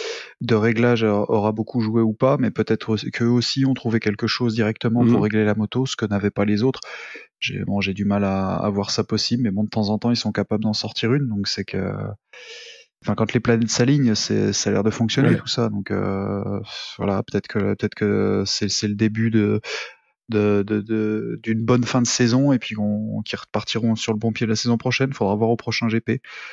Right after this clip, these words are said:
Speaker 1: Euh, je sais, honnêtement, je, je, je comprends pas trop non plus ce qui, ce qui s'est passé parce qu'honnêtement, ils étaient quand même dans les choux sur les dernières courses.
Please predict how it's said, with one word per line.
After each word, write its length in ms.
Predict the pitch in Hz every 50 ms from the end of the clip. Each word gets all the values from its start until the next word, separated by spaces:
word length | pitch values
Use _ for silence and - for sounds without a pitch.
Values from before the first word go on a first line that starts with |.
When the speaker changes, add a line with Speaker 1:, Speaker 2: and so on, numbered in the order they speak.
| - _ _ _ - -
Speaker 1:
Euh, 560 | - - - - - 95 98 95 98 101 107 107
je 120 | 104 104
sais, 200 | 98 - - 117
honnêtement, 480 | 110 107 110 117 - - 131 131 143 143
je, 360 | 104 107 107 104 104 101 101
je, 200 | - - 101 101
je 180 | 98 98 202 101
comprends 340 | - - 123 117 - -
pas 140 | 110 - 110
trop 220 | - - - 135 123
non 120 | 120 120
plus 200 | 113 - 123 123
ce 80 | - -
qui, 260 | - 107 101 101 101
ce 80 | -
qui 100 | - -
s'est 160 | 107 - 107 -
passé 300 | - 98 - - 117 -
parce 160 | - - -
qu'honnêtement, 400 | - - 110 98 95 _ - 95 -
ils 180 | - 101 98 -
étaient 120 | - -
quand 100 | - 80
même 80 | 90 90
dans 80 | 85 87
les 100 | 92 95
choux 240 | - - - 117
sur 160 | - - - 80
les 80 | 90
dernières 260 | 95 95 92 92 -
courses. 300 | _ - 117 - - -